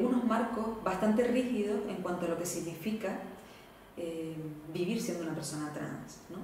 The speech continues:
O ser socialmente inteligible como una persona trans en una sociedad concreta, ¿no? Y eso nos debe, mm, hacer pensar sobre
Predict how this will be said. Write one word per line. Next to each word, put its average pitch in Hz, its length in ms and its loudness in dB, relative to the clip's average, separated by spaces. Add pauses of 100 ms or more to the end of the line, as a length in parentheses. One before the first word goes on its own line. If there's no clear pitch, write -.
(460)
O 190 100 2
ser 208 540 4 (440)
socialmente 202 560 2
inteligible 202 500 2
como 170 160 0
una 170 140 -2
persona 160 360 -4
trans 185 240 -2
en 170 80 -4
una 165 100 -4
sociedad 156 420 -2
concreta, 151 420 -6
¿no? - 240 -8 (640)
Y 226 200 8
eso 254 440 10
nos 208 140 8
debe, 226 340 6
mm, 165 540 -2
hacer 180 400 2
pensar 208 460 6
sobre 165 560 4